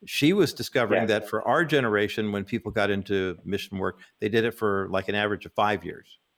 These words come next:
Speaker 1: And then they moved on. And I thought, "Well, what would change?" I mean, why, I mean, I understand people going on short-term missions and things like that, but I kinda get the sense too that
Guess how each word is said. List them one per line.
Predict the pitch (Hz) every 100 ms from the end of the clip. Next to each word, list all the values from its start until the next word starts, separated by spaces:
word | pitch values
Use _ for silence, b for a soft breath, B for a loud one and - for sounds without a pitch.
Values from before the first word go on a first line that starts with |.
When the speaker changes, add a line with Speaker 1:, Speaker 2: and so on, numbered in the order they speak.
| _
Speaker 1:
And | 98 107
then | 107
they |
moved | 101 98 95
on. | 147 135 92
And | 90
I |
thought, | 92 104 98 B B B
"Well, | 220 196
what | 262 302
would | 214
change?" | - 196 226 151 - - _
I | -
mean, | 127 113
why, | 123 156
I | 135
mean, | 135
I | 135 165
understand | 147 - 151 143
people | 143 127
going | 120 117
on | 107
short-term | 98 120 120 107 98
missions | 147 - 127
and | 98
things | - 95 -
like | 85
that, | 98 92 - B B
but | - 147
I |
kinda | 185 247
get | 240 -
the | 135
sense | - 139 -
too | - 226 175
that | 120 113